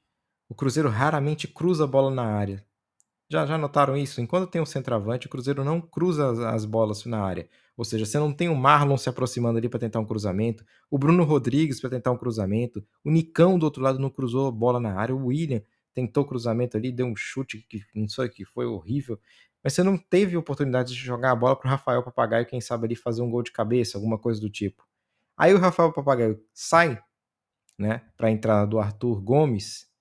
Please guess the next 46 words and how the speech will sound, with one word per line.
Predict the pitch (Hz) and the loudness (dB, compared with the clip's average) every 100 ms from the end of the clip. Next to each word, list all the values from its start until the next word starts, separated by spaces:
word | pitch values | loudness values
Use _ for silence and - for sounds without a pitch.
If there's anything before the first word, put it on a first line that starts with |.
| _ _ _ _ _ _ | _ _ _ _ _ _
que | 135 | -2
depois | 135 135 135 | 0 2 0
eu | |
vou | 135 | -2
falar | 120 113 | 0 0
dos | 110 107 | 0 -2
jogadores | 107 107 104 101 | -2 0 -2 -4
que | 110 | -4
entraram, | 98 110 110 104 92 - _ _ _ - | -4 -2 -2 -2 -6 -12 _ _ _ -6
eu | 107 | -4
até | 101 113 | -2 -2
não | 110 | 0
achei | 104 - 113 | -2 -2 -2
o | 107 104 | -2 -2
Arthur | 101 107 | -4 -4
Gomes | 101 104 104 | -4 -4 -2
tão | 117 107 101 | 0 0 -2
ruim | 87 107 107 104 | -2 -2 0 0
hoje, | 135 139 98 95 _ _ _ _ - | 2 0 -2 -10 _ _ _ _ -2
mas | 151 165 - - - _ - | 2 2 0 -8 -14 _ -2
aí | 151 160 | 0 2
começam | 175 170 165 | 0 0 -2
os | 170 | -6
cruzamentos. | - 175 175 156 143 - - - | -6 -6 -4 -4 -6 -10 -20 -20
<laughs> | _ _ _ _ _ _ _ | _ _ _ _ _ _ _
E | 143 175 | -4 -4
não | 208 | -2
tem | 320 | -2
ninguém | 320 311 311 | -2 -4 -4
na | 294 240 | -4 -2
área. | 208 120 | 0 0
Então, | 101 104 160 | -4 -4 -4
assim, | 156 127 104 _ _ _ _ _ _ | -4 -6 -8 _ _ _ _ _ _
isso | 151 - | -8 -4
é | |
uma | 392 180 | -2 -2
das | 147 | -2
coisas | - 147 143 | -2 -2 -2
que | 151 | -6
o | |
Paulo | 156 147 | -2 0
Autuori | 143 139 123 | 0 -2 -2
deveria | 135 139 139 113 123 | -2 -2 0 0 -2
corrigir. | - 139 151 107 107 107 104 _ _ | -2 -2 -2 -2 -2 -2 -4 _ _
Ou | - | -16
seja, | - 95 87 90 | -8 -6 -6 -8